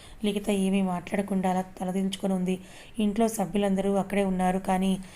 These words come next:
ఎవరూ ఏమీ మాట్లాడలేకపోయారు. అక్కడే ఉన్న తివారీ, కనకమైతే మనసులో చాలా సంతోషపడుతున్నప్పటికీ పైకి మాత్రం బాధని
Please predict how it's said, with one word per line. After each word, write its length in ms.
ఎవరూ 300
ఏమీ 480
మాట్లాడలేకపోయారు. 920
అక్కడే 360
ఉన్న 180
తివారీ, 500
కనకమైతే 600
మనసులో 520
చాలా 140
సంతోషపడుతున్నప్పటికీ 1200
పైకి 340
మాత్రం 400
బాధని 480